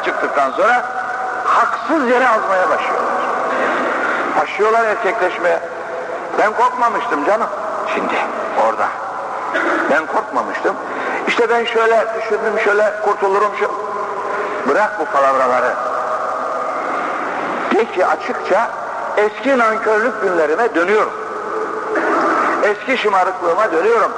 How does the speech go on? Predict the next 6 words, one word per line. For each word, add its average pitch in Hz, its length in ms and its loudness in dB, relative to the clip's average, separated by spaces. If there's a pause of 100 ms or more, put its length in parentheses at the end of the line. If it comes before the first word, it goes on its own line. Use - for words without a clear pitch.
(400)
Öyle 226 200 4
yapardım, 220 560 2
böyle 208 160 4
yapardım 196 460 2
yok. 170 120 2 (1120)
Yeryüzünde 139 800 0